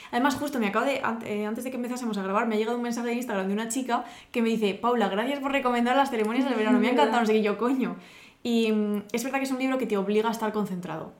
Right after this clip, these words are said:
Speaker 1: ¿no?
Speaker 2: Mm.
Speaker 1: Bueno, si las menciones y las referencias son Joyce y Clarice Lispector, pues os lo habréis olido,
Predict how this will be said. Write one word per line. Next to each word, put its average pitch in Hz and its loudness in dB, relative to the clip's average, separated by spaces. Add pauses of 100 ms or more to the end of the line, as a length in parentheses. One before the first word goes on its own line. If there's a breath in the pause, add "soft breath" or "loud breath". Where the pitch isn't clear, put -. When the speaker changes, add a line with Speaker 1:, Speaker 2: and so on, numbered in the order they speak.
Speaker 1:
¿no? 202 -4
Speaker 2:
Mm. 196 -4
Speaker 1:
Bueno, 180 -10
si 185 -12
las 175 -10
menciones 190 -4
y 196 -8
las 196 -4
referencias 196 -4
son 196 -2
Joyce 196 0
y 190 -6
Clarice 196 -4
Lispector, 190 -6
pues 165 -14 (120)
os 175 -14
lo 185 -8
habréis 185 -8
olido, 190 -2